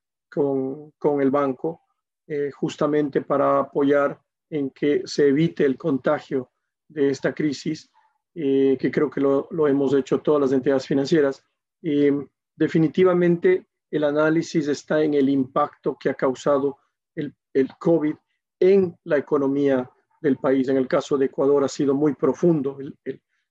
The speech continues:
decrecimiento del producto en el año dos mil veinte fue, eh, casi del siete y medio por ciento, algo mucho más, eh, un récord de, de, de, de caída del Producto Interno del país. Por lo tanto,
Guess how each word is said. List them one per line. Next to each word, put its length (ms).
decrecimiento 920
del 160
producto 680
en 140
el 80
año 220
dos 220
mil 220
veinte 360
fue, 420
eh, 720
casi 360
del 240
siete 600
y 180
medio 300
por 140
ciento, 500
algo 340
mucho 360
más, 600
eh, 320
un 160
récord 440
de, 360
de, 260
de, 440
de 140
caída 480
del 140
Producto 340
Interno 540
del 160
país. 320
Por 160
lo 100
tanto, 480